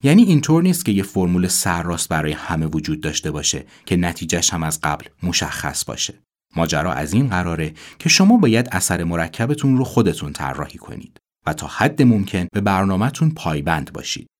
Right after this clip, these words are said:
این به این معناست که باید تلاش کنیم به تدریج و با نظم و پشتکار در طول زمان عادتهایی رو جایگزین عادتهای قدیمی کنیم. یه نکته جالب توجه اینه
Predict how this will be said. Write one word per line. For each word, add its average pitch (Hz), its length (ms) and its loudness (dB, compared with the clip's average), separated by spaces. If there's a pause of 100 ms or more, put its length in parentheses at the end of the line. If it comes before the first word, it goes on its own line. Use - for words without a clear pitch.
(240)
این 190 200 8
به 113 60 6
این 127 180 8
معناست 95 440 2
که 180 60 0
باید 98 280 0
تلاش 101 440 2
کنیم 117 340 6 (260)
به 120 100 6
تدریج 123 600 0 (120)
و - 80 0
با 82 140 -2
نظم 123 360 2
و - 20 -2
پشتکار 87 540 -4
در 78 160 -4
طول 156 320 2
زمان 92 400 0 (300)
عادتهایی 127 680 2
رو 110 280 0 (100)
جایگزین 92 540 2
عادتهای 82 540 -4
قدیمی 71 460 -6
کنیم. - 340 -18 (580)
یه 117 100 8
نکته 117 320 4
جالب 80 400 -2
توجه 78 580 -6
اینه 98 280 2